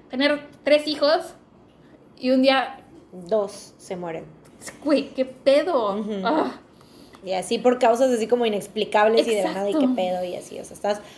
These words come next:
Speaker 2: apenas están empezando como que a lidiar con lo de la muerte de
Speaker 1: Del
Speaker 2: este, de
Speaker 1: otro.
Speaker 2: Adam y, eh, se muere el otro, o sea, ¿qué pedo? No mames, qué horrible.
Speaker 1: Está horrible. Em, más tarde, ese mismo día, a las seis P M, en Lombard, Illinois,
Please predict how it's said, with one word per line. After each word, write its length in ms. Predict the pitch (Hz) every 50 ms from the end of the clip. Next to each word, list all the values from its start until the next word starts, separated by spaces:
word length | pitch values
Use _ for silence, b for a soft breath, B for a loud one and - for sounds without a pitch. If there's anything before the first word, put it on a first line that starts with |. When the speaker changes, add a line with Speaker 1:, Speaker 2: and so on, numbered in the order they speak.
| B B
Speaker 2:
apenas 520 | - 208 208 - - - 285 277 302 330 330
están 200 | 302 - 262 254 269
empezando 400 | 269 247 240 240 226 233 254 247
como 240 | 240 226 214 196
que 80 | - 196
a 40 | 185
lidiar 340 | 190 196 190 202 202 208 202
con 120 | 240 233
lo 60 | 233 220
de 80 | 214
la 100 | 208 196
muerte 260 | 196 196 196 196 196 233
de 100 | 233 233 226 226 226 226 220
Speaker 1:
Del 40 |
Speaker 2:
este, 100 | 214 240 240 233
de 80 | 214
Speaker 1:
otro. 160 | 214 220 220 214
Speaker 2:
Adam 340 | 226 233 233 233 240 269 262
y, 260 | 220 196 185 196 196 196
eh, 60 | 190
se 160 | 190 - 190
muere 220 | 180 185 190 202
el 80 | 208 220
otro, 200 | 233 233 220 190
o 40 | -
sea, 160 | 208 190 190
¿qué 80 | - 214
pedo? 260 | - 214 214 190 180
No 80 | 185
mames, 260 | 185 185 180 175 175 -
qué 100 | - -
horrible. 180 | - - -
Speaker 1:
Está 160 | - - 214
horrible. 340 | 214 208 208 196 175 175 175 B B B B B B B B B B
Em, 440 | - 233 233 233 240 240 233 233 -
más 240 | 254 262 311 320 320
tarde, 360 | - 320 302 294 277 285 320 - -
ese 160 | - 226 233 233
mismo 200 | 226 233 262 262
día, 220 | 247 190 180 208 - -
a 80 | 202
las 120 | 196 190 -
seis 240 | 247 240 247 247
P 280 | - - 262 254 240 202
M, 280 | 196 190 180 220 262 B B B B B B -
en 320 | 240 240 240 240 233 233 - 254 262
Lombard, 440 | 285 294 294 277 262 262 269 269 269 - -
Illinois, 480 | 277 277 262 226 190 170 202 269 285